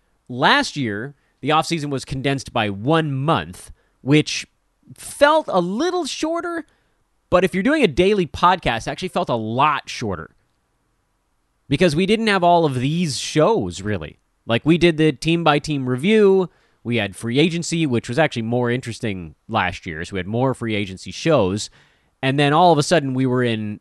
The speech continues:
like, time to do slow mocks with analysts and ramp up to the season. The whole, basically the whole month of August this year didn't happen last year. It just jumped straight to September.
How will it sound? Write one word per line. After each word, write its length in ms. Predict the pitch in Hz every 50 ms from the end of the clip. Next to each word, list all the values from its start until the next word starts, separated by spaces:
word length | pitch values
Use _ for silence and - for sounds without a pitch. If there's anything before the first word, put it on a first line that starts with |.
| _ _
like, 300 | 110 110 104 85 92 101
time 260 | 123 135 127 127 123
to 60 | 123
do 320 | 113 117 120 117 110 107 107
slow 260 | - - 135 123 120
mocks 320 | 117 117 110 107 110 -
with 80 | 113 95
analysts 440 | 113 117 120 117 107 104 98 - 107
and 120 | 95 92
ramp 240 | 104 113 113 104 -
up 120 | 98 -
to 100 | - 107
the 80 | 90 85
season. 440 | - - 165 170 156 110 95 80 - _ _ _ _ _ _ _ _ - 127 - _
The 260 | 156 143 135 156 156
whole, 440 | 151 214 220 214 196 175 156 127 - - _ _ _ _ _ -
basically 300 | 208 247 - - 185 160
the 100 | 151 135
whole 100 | 147 147
month 380 | 139 135 147 160 180 170 -
of 180 | 139 117 104 - - _
August 600 | 127 135 147 160 147 117 107 104 - - - - - _ _
this 420 | 104 101 101 127 - 139 - -
year 540 | 120 120 139 170 170 131 90 80 82 92 104 - _ _ _ _ _ 120
didn't 360 | 113 95 - 190 160 160 - -
happen 480 | 110 107 147 160 - - 110 90 90
last 400 | 101 117 127 120 117 107 - -
year. 220 | 90 73 67 - _ _ _ _ _ _ _ _ _ _ _ _ _ _ _ _ _ _ _ _ _ _ _
It 100 | - 165
just 220 | 151 160 156 110 107
jumped 300 | 92 156 143 127 - -
straight 360 | - - - 175 170 160 139
to 80 | - 120
September. 540 | - - 101 - - 160 143 113 76 73